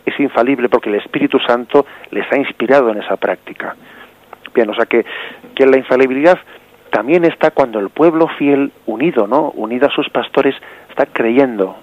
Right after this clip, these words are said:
¿eh?, y profesando una fe. Se trata de ver que la Iglesia en su conjunto está movida por el Espíritu Santo hacia la verdad, ¿m? Que no puede desviarse de su verdadero camino, que el Señor no deja de la mano,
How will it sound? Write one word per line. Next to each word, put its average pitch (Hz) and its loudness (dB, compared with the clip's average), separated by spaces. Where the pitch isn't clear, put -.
¿eh?, 127 -4
y 135 0
profesando 113 -2
una 92 -6
fe. - -14
Se - -2
trata 120 4
de 120 6
ver 123 6
que 110 0
la 110 -2
Iglesia 117 0
en 107 -4
su - -4
conjunto 117 -2
está 135 -4
movida 123 2
por 110 -2
el 104 -4
Espíritu 110 -4
Santo 113 -4
hacia - -4
la 95 0
verdad, 92 -4
¿m? 113 -14
Que 110 -4
no 127 2
puede 127 4
desviarse 110 0
de 101 0
su 110 -4
verdadero 104 2
camino, 98 -6
que 117 0
el - -4
Señor 123 0
no 135 2
deja 117 0
de 104 0
la 101 2
mano, 101 -2